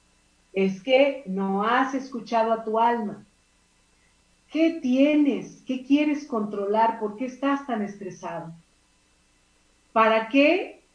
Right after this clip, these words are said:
te sirve tanto estrés? ¿Para qué te sirve tanto control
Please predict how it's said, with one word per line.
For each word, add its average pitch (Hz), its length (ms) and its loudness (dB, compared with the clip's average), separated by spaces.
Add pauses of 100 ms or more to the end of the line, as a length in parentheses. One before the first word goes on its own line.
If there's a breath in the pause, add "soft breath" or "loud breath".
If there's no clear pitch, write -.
(140)
te 220 120 2
sirve 285 440 0
tanto 196 380 -4
estrés? - 540 -14 (640)
¿Para 214 360 2
qué 277 480 4
te 208 120 -2
sirve 269 460 2
tanto 233 440 -2
control 226 600 -2